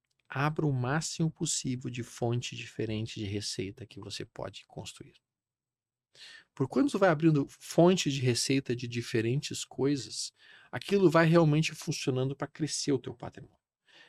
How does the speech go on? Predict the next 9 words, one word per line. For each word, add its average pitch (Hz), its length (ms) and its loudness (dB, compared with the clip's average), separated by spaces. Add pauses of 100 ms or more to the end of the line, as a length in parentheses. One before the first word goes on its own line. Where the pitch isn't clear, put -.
Então, 180 260 4
um 165 60 6
fundo 160 300 4
imobiliário 120 480 2
é - 20 -8
uma 104 100 -6
fonte - 340 -10
de - 20 -16
receita, - 560 -8